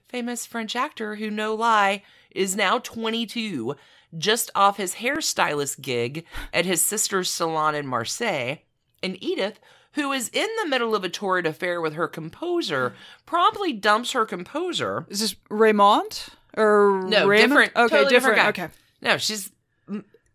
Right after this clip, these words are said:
Speaker 1: here's, here's Edith's jam. Edith's jam is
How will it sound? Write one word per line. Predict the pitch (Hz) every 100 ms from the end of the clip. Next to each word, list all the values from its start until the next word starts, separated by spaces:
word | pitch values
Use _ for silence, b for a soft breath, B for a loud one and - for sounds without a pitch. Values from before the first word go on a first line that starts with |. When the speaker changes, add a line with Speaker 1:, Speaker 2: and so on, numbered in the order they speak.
| _ _ b b b b
Speaker 1:
here's, | - 339 359 339 240 -
here's | 208 269 240 -
Edith's | 208 202 -
jam. | 151 135 78 82 - _ _ _ _ _ -
Edith's | 240 302 - - - - -
jam | 170 196 180 175 165 -
is | 160 156 156 151 156 -